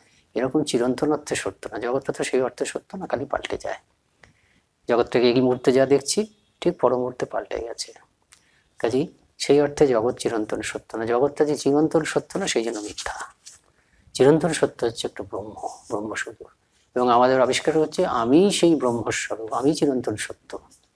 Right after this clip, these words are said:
আমার মধ্যেই একটা আমি আছে যে চিরন্তন সত্য বা ব্রহ্ম, আত্মাই ব্রহ্ম। তা যাই হোক, তা আমি আত্মজ্ঞান লাভ করার পর আবার জগতে, জগৎকে জগৎ সৃষ্টি সত-, ব্রহ্ম হিসাবে গ্রহণ করা।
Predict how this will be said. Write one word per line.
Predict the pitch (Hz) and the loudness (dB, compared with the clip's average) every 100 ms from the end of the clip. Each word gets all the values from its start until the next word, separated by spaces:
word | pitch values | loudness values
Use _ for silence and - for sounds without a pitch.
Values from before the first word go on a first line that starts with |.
| _ _ - | _ _ -2
আমার | 120 123 | 2 4
মধ্যেই | 135 131 165 | 2 2 2
একটা | 156 - | 2 0
আমি | 120 120 123 | 0 0 -2
আছে | 117 139 | -4 -2
যে | 117 | -2
চিরন্তন | - 113 110 117 | -4 -6 -8 -10
সত্য | 104 - - 120 | -10 -14 -12 -10
বা | 127 | -10
ব্রহ্ম, | 123 120 120 - - _ _ _ _ _ | -10 -12 -12 -18 -20 _ _ _ _ _
আত্মাই | 110 - 135 156 156 | -2 2 2 4 4
ব্রহ্ম। | 120 113 104 - - - - - - | 2 0 -2 -4 -8 -20 -20 -20 -2
তা | 131 | 4
যাই | 127 139 | 8 10
হোক, | 127 214 - _ _ _ _ - | 10 6 2 _ _ _ _ 2
তা | 113 180 - _ - | 4 2 -4 _ 0
আমি | 110 131 | 2 2
আত্মজ্ঞান | 113 - 123 135 147 | 0 -2 -4 0 2
লাভ | 110 - | 0 -2
করার | 131 147 | -6 -4
পর | 147 | 0
আবার | 113 104 147 | 0 0 2
জগতে, | 143 107 107 131 180 190 _ | 2 2 -2 -4 -6 -8 _
জগৎকে | - 104 127 - 180 | -2 0 0 -2 -2
জগৎ | 117 104 104 | 0 -2 -4
সৃষ্টি | - 110 - - | -4 -4 -4 -2
সত-, | 127 - 120 | -2 -2 -4
ব্রহ্ম | 131 135 135 | 0 2 2
হিসাবে | 123 - 113 | 2 -2 -4
গ্রহণ | 101 - - | -6 -10 -14
করা। | - | -18